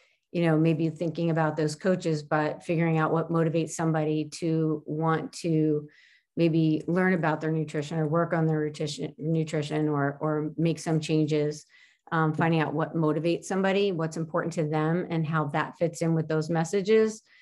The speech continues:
Um, and I also talk about yoga and joyful movement and, um, mindfulness to the extent that someone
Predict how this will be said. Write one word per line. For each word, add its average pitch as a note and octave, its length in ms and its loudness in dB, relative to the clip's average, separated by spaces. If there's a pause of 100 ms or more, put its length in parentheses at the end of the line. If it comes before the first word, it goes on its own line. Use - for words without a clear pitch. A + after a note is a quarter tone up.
(340)
Um, E3 480 2 (340)
and B3 120 6
I G#3+ 40 8
also F#3 200 2
talk F#3 220 -2
about F#3 280 0
yoga E3 280 2
and E3 380 0
joyful D#3+ 400 -2
movement D#3+ 800 -2
and, D3+ 580 0 (100)
um, D3+ 320 4
mindfulness D#3 800 0 (300)
to D#3 440 4
the D#3 120 0
extent D#3 320 0
that D#3 140 -4
someone D3+ 500 0